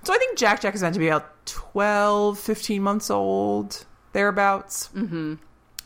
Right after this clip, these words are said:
Speaker 1: And my, uh, second born is twenty months, so he's, like, a skosh older, but not a lot older.
Speaker 2: Yeah.
Speaker 1: And he loves, you know, yeah, like, oh, he, you know, just this morning, I think he was messing around with our dad, his grandpa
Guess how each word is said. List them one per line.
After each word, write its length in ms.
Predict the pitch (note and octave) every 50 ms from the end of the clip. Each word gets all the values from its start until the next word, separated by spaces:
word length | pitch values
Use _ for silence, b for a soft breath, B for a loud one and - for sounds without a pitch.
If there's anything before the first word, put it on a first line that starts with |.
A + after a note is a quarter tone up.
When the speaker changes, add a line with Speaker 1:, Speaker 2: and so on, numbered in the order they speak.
| _
Speaker 1:
And 140 | - F3 E3+
my, 320 | E3+ E3+ E3+ E3 E3 D#3+ D#3
uh, 140 | D3+ D3
second 320 | D3+ - D#3+ D#3 - D3+ D3+
born 240 | - D3+ D3 D3 D3
is 200 | D3 C#3+ - -
twenty 240 | - - A3 G3 E3
months, 300 | D3 C#3+ C#3+ D3 E3+ -
so 100 | - F#3
he's, 160 | G#3 G#3 F3+
like, 120 | F#3 F3+ F#3
a 40 | F3
skosh 400 | - - - E3+ D3 F3+ - C#3+
older, 200 | A2+ - - C3
but 120 | - C#3
not 140 | D#3 D3+ C3
a 60 | F2+
lot 160 | - - - -
older. 240 | - - - -
Speaker 2:
Yeah. 180 | D#3+ - G#2+ B B B B B B B B B B - -
Speaker 1:
And 140 | A3 A3+ A#3
he 240 | - - D#4 F4 G4+
loves, 440 | F4+ C#4+ A3+ A#3 B3+ B3+ G#3+ F3+ F3+
you 60 | A3 G#3
know, 380 | F#3 D#3+ D#3 D#3 D3+ E3 F3+ b b b b b b - - -
yeah, 240 | C#3 A#3 G#3+ E3+
like, 220 | D#3 D#3+ E3 D#3 D#3 -
oh, 160 | F3+ F#3+ F3
he, 220 | F#3+ G3+ F3+ - - _ - G3 -
you 120 | A3 G#3
know, 200 | F3+ D#3 D#3 D#3 - - -
just 220 | - G#3+ G3 -
this 120 | F#3 F3 -
morning, 240 | A3 B3 B3+ G3+
I 60 | D3+ E3+
think 140 | D#3+ E3
he 80 | E3+ D#3+
was 180 | D#3+ D3+ E3 D#3
messing 240 | D#3 D#3 - D#3
around 220 | D#3 D#3 D3+ D3 C#3+
with 180 | C3 C#3 - -
our 120 | - D3 D3
dad, 320 | C#3+ E3+ F#3 F#3+ D#3 D#3
his 180 | E3+ D3+ - -
grandpa 640 | - D3 D#3 D#3+ - D#3 C#3 C3+ C3 C3 B2+ E3